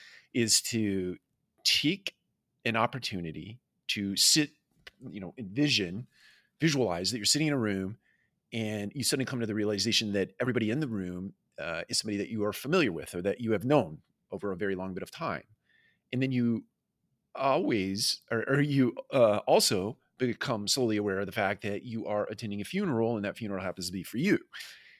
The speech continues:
And the exercise is that you pick four people out of that group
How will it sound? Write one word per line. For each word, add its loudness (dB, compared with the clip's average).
And 0
the -2
exercise 2
is -2
that -6
you -8
pick -6
four 0
people -2
out 0
of -2
that 0
group -2